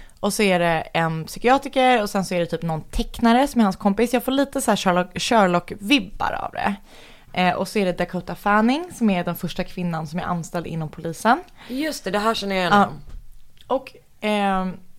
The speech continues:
Speaker 1: när jag lyssnade på My Favorite Murder så verkar det som att det kanske är baserat lite på sanna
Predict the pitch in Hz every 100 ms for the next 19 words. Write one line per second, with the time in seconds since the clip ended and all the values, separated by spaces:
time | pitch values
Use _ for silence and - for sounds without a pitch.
0 | - - 220 226 220 214 247 254 208 180
1 | 180 180 254 294 190 175 185 196 180 -
2 | 175 175 180 165 - 190 - 185 170 165
3 | 170 151 185 180 - - - 170 151 147
4 | 147 147